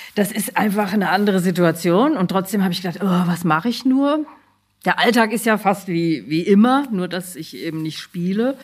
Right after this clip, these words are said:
Und dann habe ich gemerkt, ich muss irgendwie da raus. Und das habe ich ganz irgendwie auch dann einigermaßen, gab dann doch immer mal kleine Jobs, mal einen Stream hier, auch hier. Oder es gab ein paar Open Airs. Und dann habe ich meinen Zweitberuf, äh,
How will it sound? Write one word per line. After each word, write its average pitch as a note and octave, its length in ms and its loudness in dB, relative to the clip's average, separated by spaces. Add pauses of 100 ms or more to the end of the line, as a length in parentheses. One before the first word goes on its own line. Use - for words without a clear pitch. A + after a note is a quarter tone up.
(180)
Und A3 280 4
dann G3 200 4
habe G#3+ 140 0
ich G#3+ 160 -6
gemerkt, G#3+ 420 0
ich F#3 120 -10
muss G#3 180 0
irgendwie G3 400 -2
da F3 160 2
raus. E3 360 -2
Und C4+ 80 0
das A#3 100 -2
habe B3 120 -6
ich - 260 -12
ganz - 840 -8
irgendwie A#3 340 -4
auch G3 140 -8
dann A#3+ 260 -2
einigermaßen, A3 640 -2
gab G#3 160 -4
dann A3+ 140 0
doch A#3+ 120 -2
immer F#3+ 240 0
mal F3+ 120 0
kleine F#3 320 0
Jobs, A3+ 320 -4
mal G#3 100 0
einen G3+ 80 0
Stream G#3+ 380 0
hier, A3 340 4
auch F3 140 0
hier. A#3 420 2
Oder D#3 260 0 (560)
es - 60 -20
gab F#3+ 220 2
ein G3 40 -2
paar F3 220 2
Open F3 220 0
Airs. G#3+ 420 0
Und F3 180 0
dann D#3+ 160 0
habe D#3+ 120 -2
ich E3+ 80 -6
meinen G#3+ 160 -2
Zweitberuf, G#3 760 -6
äh, F3 280 -6